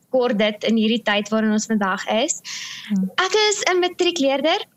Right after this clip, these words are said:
Speaker 1: en ek is tans besig met matriekeksamen en ek gaan volgende jaar Potchefstroom toe. En daar gaan ek my passie vir mense net verder uitlewe.
Speaker 2: Hmm.
Speaker 1: Ehm, ek is ook 'n plaaskind, so dis waar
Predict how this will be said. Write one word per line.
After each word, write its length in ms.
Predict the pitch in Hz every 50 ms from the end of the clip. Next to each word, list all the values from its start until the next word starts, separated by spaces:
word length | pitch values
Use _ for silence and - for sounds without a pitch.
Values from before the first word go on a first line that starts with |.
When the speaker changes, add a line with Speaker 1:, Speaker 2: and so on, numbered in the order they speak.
| _ _ _ _ _ _ _ -
Speaker 1:
en 340 | - 302 302 208 202 202 202
ek 180 | - 294 302
is 120 | 330 302 -
tans 240 | - 330 320 330 320
besig 260 | - 269 262 262 294 269
met 160 | 269 254 254
matriekeksamen 880 | 254 233 - 240 233 - 247 - - - 233 226 226 240 254 285 311 311
en 120 | 302 285
ek 120 | 277 269 269
gaan 160 | - 285 277
volgende 360 | 269 - 285 285 - 302 311
jaar 120 | 302 294 294
Potchefstroom 920 | - 277 277 277 285 277 - - - - - 285 269 269 254 240 240 226 220
toe. 280 | - 220 233 285 381 392 - - - - - - - - _
En 260 | 302 311 330 330 320
daar 180 | 285 269 269 285
gaan 140 | 311 349 359
ek 100 | 349 339
my 100 | 339 320 330
passie 300 | - 320 320 294 339 320
vir 120 | - 320
mense 300 | 285 262 247 240 254 226
net 160 | 285 285 277 -
verder 400 | - - 285 262 262 262 277 269 -
uitlewe. 640 | - 220 220 208 - 214 202 196 196 220 247 294 339
Speaker 2:
Hmm. 240 | - _ - - 262 165 - 151 - 285
Speaker 1:
Ehm, 320 | 320 330 330 330 320 330 330 - - -
ek 140 | 294 339 339 330 - - _ _ - 311
is 120 | 339 -
ook 140 | 339 370 359
'n 140 | 392 381 403
plaaskind, 840 | - 370 370 370 370 370 359 359 - - 233 202 208 214 233 233
so 180 | - - 285 269 262 254 247 247 226 -
dis 260 | 262 262 285 - -
waar 300 | 294 294 294 294 277